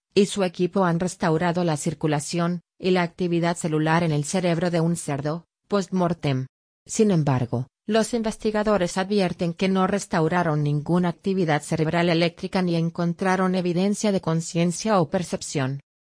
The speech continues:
Los hallazgos contradicen la creencia anterior de que algunas funciones cerebrales se pierden irreversiblemente después de la muerte.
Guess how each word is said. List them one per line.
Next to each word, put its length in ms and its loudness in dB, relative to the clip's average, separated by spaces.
Los 200 4
hallazgos 560 -2
contradicen 760 -2
la 120 -2
creencia 520 -2
anterior 520 -2
de 140 -4
que 100 -4
algunas 500 -2
funciones 560 0
cerebrales 560 0
se 140 -6
pierden 360 0
irreversiblemente 1160 0
después 440 0
de 80 0
la 120 2
muerte. 500 -4